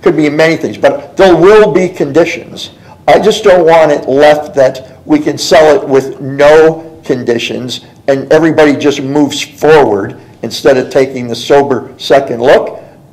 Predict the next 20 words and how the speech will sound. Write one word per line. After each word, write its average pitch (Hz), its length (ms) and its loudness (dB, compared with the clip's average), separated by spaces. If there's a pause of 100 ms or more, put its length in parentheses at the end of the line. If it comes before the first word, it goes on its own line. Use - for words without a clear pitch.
You 139 60 -8
don't 160 160 4
have 175 140 2
to 143 100 -8
take 170 220 0
a - 60 -4
sober 127 360 0
second 127 420 -4
look 120 300 -2
if - 300 -6 (280)
the 135 120 0
default 139 960 -2
de 123 80 0
facto 139 640 0
thing 117 360 -4
is 117 280 -8 (220)
there 123 120 0
will 131 240 2
be 120 140 -4
conditions. - 760 -6